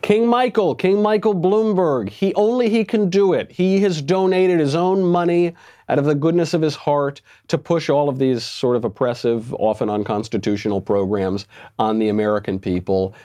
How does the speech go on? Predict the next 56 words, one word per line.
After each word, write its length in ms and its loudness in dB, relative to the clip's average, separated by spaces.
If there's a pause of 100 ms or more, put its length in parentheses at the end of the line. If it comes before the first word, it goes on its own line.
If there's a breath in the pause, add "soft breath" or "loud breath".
(120)
He's 320 2
able 260 2
to 80 0
do 160 0
it 80 0
because 280 -2
of 100 -2
his 160 -4
largesse 800 0 (240 soft breath)
and 160 -2
because 260 0
he's 140 -2
got 140 0
a 40 0
lot 160 0
of 80 -4
confidence 680 -2
and 80 0
a 40 -2
big 280 0
ego 340 2
and 80 -2
a 40 0
lot 160 0
of 80 -2
institutional 600 -2
power. 400 -2 (240 loud breath)
That's 360 0
right, 300 2
folks. 600 -2 (840)
We 560 4
need 760 0 (140)
to 100 2
defeat 420 -2
Donald 320 0
Trump, 380 -4
and 160 0
that's 320 0
why 240 2
the 120 0
only 200 2
way 160 2
we 140 2
can 180 0
do 140 2
it 160 -2 (160 soft breath)
is 140 -2
by 220 2
electing 580 0
an 160 -4
egomaniac 840 0
billionaire 440 0
from 180 -2
New 100 0
York. 340 -6
<laughs> 60 -8